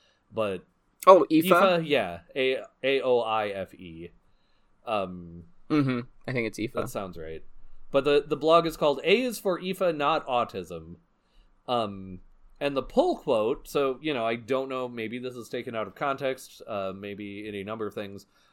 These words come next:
Speaker 1: The pull quote that Google came up with is, "So is Kiko autistic?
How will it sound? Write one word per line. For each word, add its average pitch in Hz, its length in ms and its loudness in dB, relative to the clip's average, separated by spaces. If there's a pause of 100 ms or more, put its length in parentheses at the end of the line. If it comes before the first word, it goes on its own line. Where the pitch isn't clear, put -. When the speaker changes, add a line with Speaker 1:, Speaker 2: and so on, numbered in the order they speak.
(120)
Speaker 1:
The 120 80 -8
pull 190 260 2
quote 190 260 -2
that 127 140 -4
Google 143 280 -6
came 123 220 -6
up 113 140 -6
with 110 180 -4
is, 110 480 -8 (300)
"So 139 340 2
is 220 220 0
Kiko 196 440 -4
autistic? 160 800 -4